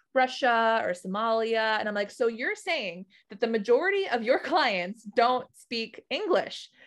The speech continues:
So that means that when they hear your accent, they actually go, <gasps> 'Yes, <laughs> she understands.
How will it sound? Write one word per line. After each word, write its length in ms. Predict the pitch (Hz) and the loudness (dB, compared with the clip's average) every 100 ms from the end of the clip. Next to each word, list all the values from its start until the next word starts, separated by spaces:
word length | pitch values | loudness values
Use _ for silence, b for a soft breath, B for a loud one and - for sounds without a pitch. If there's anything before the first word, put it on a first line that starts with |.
| B | B
So 140 | - 269 | 2 4
that 240 | 381 466 | 4 2
means 400 | 254 220 226 226 | -2 -4 -4 -2
that 160 | 240 - | -2 2
when 200 | 269 269 | 0 2
they 140 | 254 262 | 0 0
hear 280 | 311 415 | 0 2
your 260 | 392 294 254 | 2 0 -2
accent, 460 | 233 285 - 392 427 311 | -2 -4 -6 -6 -4 -4
they 120 | 294 | -2
actually 440 | 247 254 - 277 | -4 -6 -8 -6
go, 280 | 233 226 214 | 2 2 2
<gasps> 840 | 302 311 277 247 _ _ _ _ - | -4 -12 -14 -18 _ _ _ _ -6
'Yes, 540 | 269 320 320 - - 311 B B B B | 0 2 0 -4 -8 -8 B B B B
<laughs> 400 | B B B B | B B B B
she 280 | - 311 311 | -6 -2 0
understands. 1000 | 285 285 294 - 294 311 294 220 202 | 0 0 -2 -2 0 2 0 -2 -8